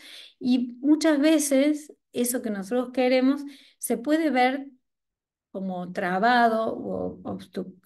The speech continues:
o, eh, como con obstáculos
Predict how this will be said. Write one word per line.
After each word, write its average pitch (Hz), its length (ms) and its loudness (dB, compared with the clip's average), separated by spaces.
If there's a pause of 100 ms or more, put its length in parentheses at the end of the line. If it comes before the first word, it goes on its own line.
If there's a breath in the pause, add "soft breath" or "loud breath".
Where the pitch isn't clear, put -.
o, - 280 -4
eh, 180 460 -4
como 180 520 -6
con 180 220 -4
obstáculos 254 920 0